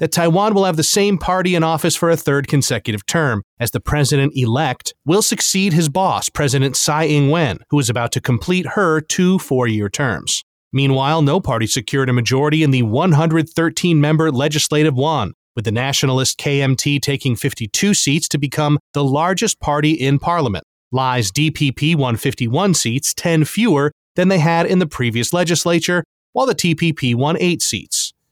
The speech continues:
This three-way legislative split may compel Lai to form a nonpartisan cabinet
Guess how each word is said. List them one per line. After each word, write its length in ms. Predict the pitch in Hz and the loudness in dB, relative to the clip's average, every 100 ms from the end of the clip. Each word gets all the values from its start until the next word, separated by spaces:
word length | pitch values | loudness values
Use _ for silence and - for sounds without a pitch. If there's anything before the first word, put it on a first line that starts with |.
| _ | _
This 200 | 143 139 | -2 -2
three-way 540 | - 127 151 156 156 143 | -2 0 2 2 4 2
legislative 640 | 123 139 135 - 151 131 | 0 0 0 2 2 2
split 500 | - - - 170 160 | -2 -2 0 2 2
may 200 | 135 147 | 2 0
compel 500 | 147 131 - 156 156 | 0 -2 0 -2 0
Lai 240 | 127 127 | 0 0
to 80 | 147 | 0
form 320 | - 147 151 | 0 0 2
a 120 | 143 127 | 2 2
nonpartisan 840 | 117 143 180 147 151 147 - 127 | 0 0 0 0 0 0 0 -2
cabinet 400 | - 185 131 | -2 -2 -4